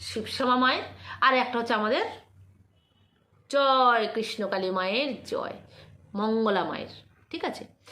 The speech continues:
দুটো ফটো আমি কেন দিলাম পরপর? তোমরা দুটো ফটোর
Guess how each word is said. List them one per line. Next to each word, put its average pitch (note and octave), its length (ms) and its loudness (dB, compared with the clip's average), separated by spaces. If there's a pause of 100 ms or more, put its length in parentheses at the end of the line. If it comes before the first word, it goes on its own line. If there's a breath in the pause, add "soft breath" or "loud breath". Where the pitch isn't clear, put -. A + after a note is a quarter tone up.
(180 loud breath)
দুটো - 260 0 (120)
ফটো C#4+ 220 2
আমি D#4 200 4 (140)
কেন A3+ 240 4
দিলাম E3+ 260 -4 (160)
পরপর? - 300 -6 (960 loud breath)
তোমরা E4+ 220 4
দুটো F#4 340 2
ফটোর E4 220 2